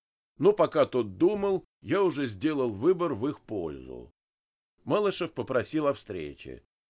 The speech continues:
и к нему был отправлен человек с отказом. Видимо, не приняв отказа, тот схватился за ружьё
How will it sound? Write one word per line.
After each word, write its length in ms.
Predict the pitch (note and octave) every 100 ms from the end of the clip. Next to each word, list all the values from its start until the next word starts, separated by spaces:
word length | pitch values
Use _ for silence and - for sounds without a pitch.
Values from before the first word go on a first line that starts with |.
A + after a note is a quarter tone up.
| -
и 80 |
к 120 | C#3+ C#3+
нему 240 | E3 G#3
был 160 | F3 C3+
отправлен 560 | B2 C#3+ E3+ D3+ C#3
человек 500 | - A#2+ A2 D3 D#3
с 80 | -
отказом. 800 | C3 - F2 C#2+ C2+ C#2 A#1 - _ _ _ _ _
Видимо, 380 | F#2+ D3+ D#3+ D#3
не 120 | D#3
приняв 440 | C3+ D3 D3+ C#3+ -
отказа, 640 | A#2+ - F3+ G#3 F3 E3+ - _ _
тот 240 | F3+ E3
схватился 640 | - C#3 C#3 D3+ C#3 B2+
за 160 | A#2+ A#2+
ружьё 580 | A#2 G2+ F#2+ E3 F#3+